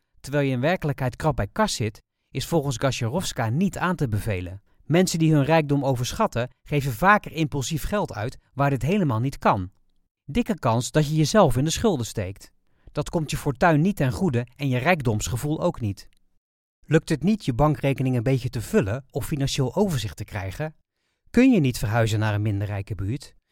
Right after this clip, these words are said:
En heb je geen geld om te doneren? Dan kun je altijd nog naar een foto van een flinke stapel geld kijken om je even rijk te wanen.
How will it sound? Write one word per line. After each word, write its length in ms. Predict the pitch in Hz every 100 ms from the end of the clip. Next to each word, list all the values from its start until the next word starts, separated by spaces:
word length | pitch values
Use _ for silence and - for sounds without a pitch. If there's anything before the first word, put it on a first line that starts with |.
| _ _
En 140 | 135
heb 260 | 113 202 -
je 80 |
geen 180 | 226 175
geld 260 | 135 117 110
om 100 | 101
te 120 | 110
doneren? 520 | 101 95 98 92 135 - _ _
Dan 120 | - 139
kun 120 | 165
je 100 | 147
altijd 360 | 208 233 160
nog 200 | 113 120
naar 160 | 131 139
een 80 | 139
foto 440 | - 247 - 110
van 180 | 123 120
een 80 | 135
flinke 300 | 113 110 139
stapel 320 | - 170 185
geld 280 | 196 220 -
kijken 340 | 160 117 127
om 100 | 110
je 60 | 110
even 200 | 110 107
rijk 240 | 107 98
te 100 | -
wanen. 400 | 98 92 92 98